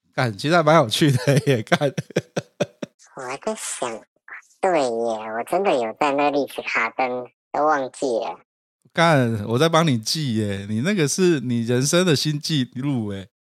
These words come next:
Speaker 1: 是我们这一群人里面最高纪录。
Speaker 2: <laughs> 真的是最高。
Speaker 1: 真的啊，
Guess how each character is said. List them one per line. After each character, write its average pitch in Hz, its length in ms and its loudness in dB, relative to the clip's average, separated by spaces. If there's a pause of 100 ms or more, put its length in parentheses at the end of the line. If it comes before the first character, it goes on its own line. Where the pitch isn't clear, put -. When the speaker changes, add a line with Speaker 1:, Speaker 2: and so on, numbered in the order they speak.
(220)
Speaker 1:
是 - 180 -2
我 170 100 6
们 117 160 0
这 170 140 0
一 165 100 2
群 123 260 -4
人 120 200 -2
里 107 120 -6
面 131 200 -2
最 131 200 -4
高 117 240 -4
纪 113 240 -6
录。 101 260 -8 (1040)
Speaker 2:
<laughs> 220 480 0
真 226 140 4
的 196 100 4
是 160 140 -4
最 151 240 2
高。 135 340 -2 (360)
Speaker 1:
真 190 240 0
的 196 180 4
啊， 196 540 2